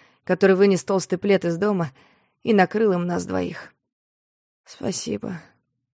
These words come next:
сонным голосом поблагодарил я, но он ничего не ответил, молча зашел в дом и закрыл за собой дверь.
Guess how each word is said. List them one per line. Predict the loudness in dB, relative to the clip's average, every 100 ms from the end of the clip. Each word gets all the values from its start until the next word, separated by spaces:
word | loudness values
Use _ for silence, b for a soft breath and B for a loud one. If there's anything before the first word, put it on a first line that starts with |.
| _ _
сонным | -10 -4 -2 -2 0
голосом | 2 2 0 -4 -8 -8
поблагодарил | -2 0 2 0 0 -2
я, | -2 -2
но | -2 -2 -2 b b b b b b
он | -2 2 2
ничего | 2 0 0
не | 0 0
ответил, | -2 -2 -2 -4 -8 B B B
молча | 0 0 0 0
зашел | -2 0 -2
в | -2
дом | -2 -4 -4 _ _ _ _ _
и | -2 0
закрыл | 0 -2 -2 -2
за | -6
собой | -6 -6 -4 -6
дверь. | -6 -12 -12 -18